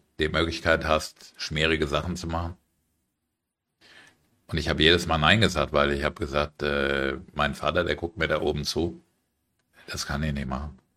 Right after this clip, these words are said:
Ja, "Oh, musst du doch und kannst du doch." Nein, kann ich nicht. Mir war Freiheit und Unabhängigkeit wichtig.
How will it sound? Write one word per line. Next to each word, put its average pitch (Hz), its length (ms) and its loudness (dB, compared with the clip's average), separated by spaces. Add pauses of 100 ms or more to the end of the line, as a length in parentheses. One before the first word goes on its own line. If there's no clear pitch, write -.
(1040)
Ja, 69 320 -6
"Oh, 87 520 4
musst 85 260 -2
du 87 40 -2
doch 78 240 2
und 76 100 -4
kannst 78 300 -2
du - 40 -14
doch." 73 260 -2
Nein, 71 240 -2
kann 67 160 -4
ich 65 160 -10
nicht. - 240 -20 (2250)
Mir 87 200 6
war 90 120 10
Freiheit 95 400 8
und 85 140 4
Unabhängigkeit 101 760 2
wichtig. 104 440 0